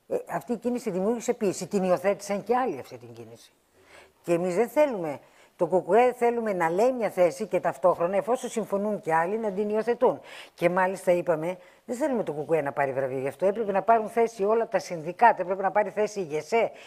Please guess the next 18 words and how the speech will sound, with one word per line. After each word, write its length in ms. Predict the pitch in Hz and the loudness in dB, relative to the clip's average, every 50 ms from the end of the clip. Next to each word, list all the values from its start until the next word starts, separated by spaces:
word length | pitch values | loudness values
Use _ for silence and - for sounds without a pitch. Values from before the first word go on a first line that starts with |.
| - - | -20 -18
η 200 | _ 156 170 180 | _ -2 2 2
αδεδή. 520 | 180 170 143 147 160 156 180 240 226 160 - - - - - - | 2 2 2 -2 -2 -2 0 0 0 0 -2 -6 -14 -20 -20 -8
Είναι 260 | - 175 220 226 226 214 | -4 -2 0 2 0 0
φοβερό 440 | - 214 214 185 202 226 247 269 | 0 0 0 2 4 4 6 4
να 120 | 262 233 220 | 4 2 -2
πληρώνουμε 500 | - 190 190 202 220 247 240 233 220 202 | -2 -2 0 2 4 4 2 2 0 -2
νίκη 320 | 196 208 240 262 254 247 214 | -2 -2 -2 -2 -2 -4 -4
στο 140 | - 196 | -4 -4
σπίτι 540 | 180 - - - 269 285 - - - 202 196 | -4 -4 -2 0 0 0 0 -2 -2 -2 0
μας. 500 | 175 185 202 190 165 139 - - - - _ _ _ _ _ _ _ _ _ _ - _ _ _ _ _ | 2 4 4 4 4 2 -2 -10 -18 -20 _ _ _ _ _ _ _ _ _ _ -20 _ _ _ _ _
Και 120 | - 180 | -2 0
είπαμε 480 | 175 180 - - 202 233 226 247 233 233 | 0 0 0 -2 -2 2 2 2 2 4
να 120 | 190 185 | 2 0
πληρώσει 420 | 180 170 185 190 240 254 247 247 208 | 0 2 2 4 4 4 4 2 0
ο 60 | 190 | 0
λαός 400 | 180 175 175 165 156 143 - - - - - - _ _ _ | 2 2 2 2 0 -2 -6 -12 -20 -20 -20 -20 _ _ _
το 140 | - 170 160 | 4 4 4
ρεύμα 600 | 160 156 156 156 131 143 170 190 220 226 254 220 | 6 4 2 0 0 -2 0 0 0 0 -4 -10